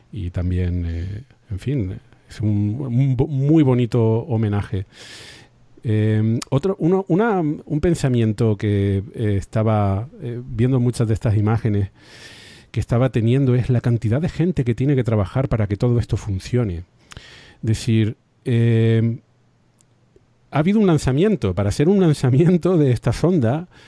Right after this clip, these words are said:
eh, ha, un montón de personas estuvieron trabajando durante mucho tiempo en el cohete, solamente en el cohete.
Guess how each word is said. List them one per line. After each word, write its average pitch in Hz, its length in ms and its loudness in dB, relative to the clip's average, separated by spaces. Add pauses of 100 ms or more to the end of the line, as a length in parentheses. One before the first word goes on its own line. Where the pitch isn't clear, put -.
(320)
eh, 113 320 2
ha, 127 240 0 (500)
un 151 480 2
montón 143 340 2
de 175 100 0
personas 151 460 0
estuvieron 139 420 2
trabajando 139 560 2
durante 127 300 2
mucho 139 200 0
tiempo 160 400 0
en 120 180 2
el 117 120 2
cohete, 123 380 0
solamente 156 480 0
en 135 80 2
el 120 100 0
cohete. 120 440 -2